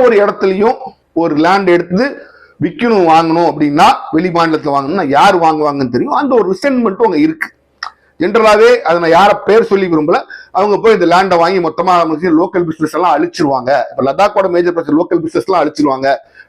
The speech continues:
லோக்கல் எம்ப்ளாய்மெண்ட் எல்லாம் போயிரும் அப்படிங்கிற ஒரு பயமும் அவங்களுக்கு இருக்கு. அதையும் பாதுகாக்கணும்னு சொல்லி அவங்க கேக்குறாங்க.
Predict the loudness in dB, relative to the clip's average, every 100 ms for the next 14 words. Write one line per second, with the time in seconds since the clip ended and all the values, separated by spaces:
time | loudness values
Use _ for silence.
0 | -2 0 0 0 0 2 0 0 -2 0
1 | 0 0 0 2 4 2 0 -6 -4 -2
2 | 0 0 0 -2 -2 -2 -2 -2 -2 0
3 | -2 -2 -2 -2 0 2 2 2 0 -2
4 | -4 -2 0 0 -2 _ _ _ -6 0
5 | 2 0 0 0 0 -2 -4